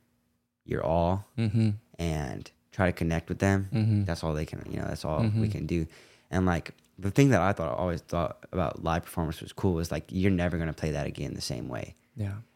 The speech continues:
Speaker 1: And so, like, giving that to them and giving them your all, that's all
Speaker 2: Mm-hmm.
Speaker 1: we can ask for
Speaker 2: Yeah.
Speaker 1: as musicians.
Speaker 2: Yeah, you're sharing this moment. It's so, the moment is even more temporary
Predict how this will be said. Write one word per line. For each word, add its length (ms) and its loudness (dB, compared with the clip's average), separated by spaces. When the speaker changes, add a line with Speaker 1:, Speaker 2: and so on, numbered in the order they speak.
Speaker 1:
And 180 -2
so, 120 0
like, 220 -2
giving 280 6
that 240 4
to 80 -2
them 240 2
and 120 0
giving 200 2
them 100 2
your 120 -2
all, 280 0
that's 200 -2
all 60 4
Speaker 2:
Mm-hmm. 60 2
Speaker 1:
we 60 0
can 120 -6
ask 220 -6
for 240 -10
Speaker 2:
Yeah. 180 -6
Speaker 1:
as 140 -2
musicians. 560 -6
Speaker 2:
Yeah, 180 2
you're 140 0
sharing 420 0
this 200 -2
moment. 480 2
It's 140 -4
so, 200 0
the 120 0
moment 580 4
is 300 -4
even 380 4
more 180 2
temporary 800 0